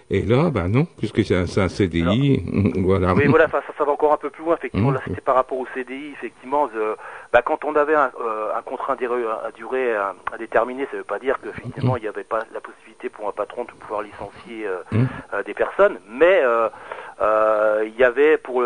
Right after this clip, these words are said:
Speaker 2: pour licencier, euh, euh, bah, il y avait une procédure de licenciement, il y avait un entretien préalable, euh,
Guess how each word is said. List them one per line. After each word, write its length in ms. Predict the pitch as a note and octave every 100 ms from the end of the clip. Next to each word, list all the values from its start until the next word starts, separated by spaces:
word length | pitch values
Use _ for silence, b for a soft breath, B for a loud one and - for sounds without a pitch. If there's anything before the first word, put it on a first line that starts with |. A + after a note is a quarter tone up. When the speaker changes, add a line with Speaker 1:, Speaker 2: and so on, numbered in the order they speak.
| A#2
Speaker 2:
pour 180 | B2+ B2+
licencier, 800 | A#2+ B2+ A#2 - D3 E3 F#3
euh, 200 | D3+ A2 G#2 B B B
euh, 240 | G#2 G2+ G#2
bah, 60 | A2+
il 80 | A2+
y 20 |
avait 80 | A#2
une 80 | A#2
procédure 460 | B2 A2+ A#2 A#2
de 60 | A2+
licenciement, 720 | G#2 G#2+ - G2 A#2 D3 E3
il 60 | C3+
y 40 |
avait 140 | A2
un 100 | G#2+
entretien 400 | G#2 - G2 G#2+
préalable, 720 | - G2 F#2 G#2 C3+ D3+ D3+ G#2+
euh, 260 | G#2 G#2